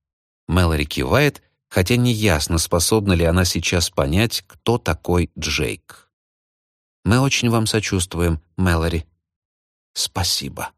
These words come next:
шепчет она и, как и брат, упирается взглядом в Лиланд Глэдстоун. Слышится всхлип, рыдающая Мэлори бросается в объятия подруги, и теперь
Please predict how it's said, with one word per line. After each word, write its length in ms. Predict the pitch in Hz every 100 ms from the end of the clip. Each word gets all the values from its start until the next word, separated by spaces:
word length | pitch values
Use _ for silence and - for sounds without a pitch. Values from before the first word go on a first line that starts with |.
| _ _ _
шепчет 540 | - 117 92 - 87
она 320 | 69 87 143 -
и, 200 | 123 113
как 300 | - 85 -
и 20 |
брат, 340 | 73 120 156 -
упирается 600 | 98 78 92 120 - 95
взглядом 560 | 82 76 95 104 104 85
в 140 | 80
Лиланд 520 | 80 104 101 92 87
Глэдстоун. 800 | - 92 90 73 - - 58 53 - _ _ _ _ _ _ _
Слышится 600 | - 127 127 101 87 -
всхлип, 460 | 78 - 98 82 - _
рыдающая 760 | - 101 92 107 98 80 - 87
Мэлори 480 | 80 113 131 120 117
бросается 800 | 87 90 95 - 98 85 - 85
в 60 |
объятия 520 | 80 76 80 73 - 65
подруги, 640 | - 80 135 147 127 - _ _
и 100 | -
теперь 460 | 104 95 87 135 -